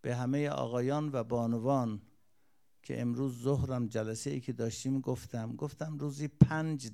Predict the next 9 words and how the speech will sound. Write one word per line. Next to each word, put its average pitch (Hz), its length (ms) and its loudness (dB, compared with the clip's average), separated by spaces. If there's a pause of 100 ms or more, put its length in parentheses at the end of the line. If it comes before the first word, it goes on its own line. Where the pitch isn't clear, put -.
دقیقه 110 800 -4 (680)
تصمیم 143 680 -4
بگیرید 143 760 -2
یه 135 200 -2
کار 156 360 0
فالو 120 380 0
آپ 151 420 2
داشته 117 380 -6
باشید 113 760 -6